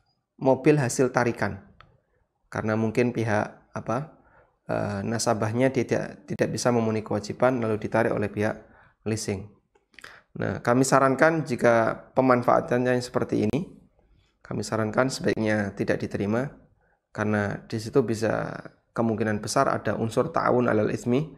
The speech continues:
wal 'udwan. Apalagi leasing itu menetapkan akad, eh, sewa beli, sehingga di tahap awal cicilan, selama cicilan yang dibayarkan oleh nasabah itu dianggap sebagai sewa.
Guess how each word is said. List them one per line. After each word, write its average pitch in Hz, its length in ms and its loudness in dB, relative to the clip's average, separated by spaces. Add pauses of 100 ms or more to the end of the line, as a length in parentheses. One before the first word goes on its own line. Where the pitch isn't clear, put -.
(200)
wal 110 180 2
'udwan. 104 380 2 (1500)
Apalagi 123 480 4
leasing 151 340 8
itu 131 140 6
menetapkan 160 960 4 (640)
akad, - 720 0 (880)
eh, 117 500 4 (360)
sewa 139 420 6
beli, 139 480 4 (880)
sehingga 113 340 4
di 123 120 6
tahap 120 260 6
awal 156 720 6
cicilan, 135 640 4 (260)
selama 127 400 6
cicilan 135 400 6
yang 127 140 6
dibayarkan 113 480 4
oleh 117 140 6
nasabah 110 580 2
itu - 160 2
dianggap 151 380 6
sebagai 110 380 2
sewa. 139 440 4